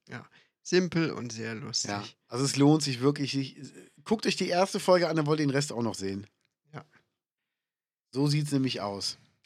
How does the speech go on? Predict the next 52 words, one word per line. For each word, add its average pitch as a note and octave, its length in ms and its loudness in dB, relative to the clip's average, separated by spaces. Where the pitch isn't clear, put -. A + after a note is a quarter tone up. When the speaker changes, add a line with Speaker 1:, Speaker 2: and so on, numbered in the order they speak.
Speaker 1:
Ja, F3+ 220 -2
bin E3+ 120 -10
gespannt D#3+ 340 -6
auf, B2 320 -14
auf - 260 -20
die, B2 220 -20
die - 80 -20
aktuelle D3 480 -2
Folge. A#2+ 360 -4
Ich C#3+ 140 -8
hoffe, C#3 160 -6
ich - 200 -6
weiß - 120 -20
nicht, A2+ 100 -16
ob - 140 -20
ich - 160 -20
heute C3 160 -6
noch B2 100 -6
dazu - 300 -10
komme, C3+ 320 -6
die G#2+ 160 -14
zu - 140 -12
gucken. F3+ 260 -4
Es - 220 4
vertreibt G3 540 2
auf D#3+ 160 0
jeden F3 200 2
Fall C#3 280 0
ganz E3 480 2
viel C#3+ 680 -4
dumpfe D3 460 -6
Gedanken A2+ 520 -8
aus A#2+ 200 -10
dem A#2 100 -16
Kopf. - 200 -20
Man C3 80 -12
Speaker 2:
Das - 80 0
Speaker 1:
kann F3+ 140 2
Speaker 2:
stimmt. F3 100 -2
Speaker 1:
dieser, D#3 260 0
in C#3+ 120 -4
dieser E3 280 -2
Zeit, D3 300 -2
in B2 100 -16
der C#3 140 -6
man C#3 140 -2
das B2 180 -8
guckt, - 340 -20
sowas E3 380 -4
von C3 180 -8
den B2 220 -10
Kopf - 260 -18